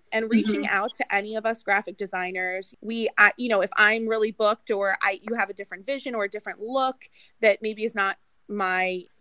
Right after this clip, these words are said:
Speaker 1: bread
Speaker 2: Right.
Speaker 1: and butter, I definitely have other girls that I can send you to, and we all kind of work together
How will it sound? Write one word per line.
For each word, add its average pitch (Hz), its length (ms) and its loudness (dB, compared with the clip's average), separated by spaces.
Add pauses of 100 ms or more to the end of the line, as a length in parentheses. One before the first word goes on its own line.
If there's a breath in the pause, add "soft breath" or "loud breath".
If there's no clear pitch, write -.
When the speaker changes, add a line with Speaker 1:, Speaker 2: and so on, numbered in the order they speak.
(140)
Speaker 1:
bread 247 180 8
Speaker 2:
Right. 226 100 12
Speaker 1:
and 226 100 12
butter, 214 400 12 (300 loud breath)
I 214 180 12
definitely 233 340 4
have 196 260 2
other 214 160 0
girls 202 280 0
that 196 120 -2
I 190 80 0
can 208 180 -12
send 254 240 -4
you 254 140 -10
to, 247 320 -2
and 220 100 -6
we 214 100 -8
all 226 180 -2
kind 285 260 -6
of 233 120 -8
work 196 200 -6
together 170 560 -4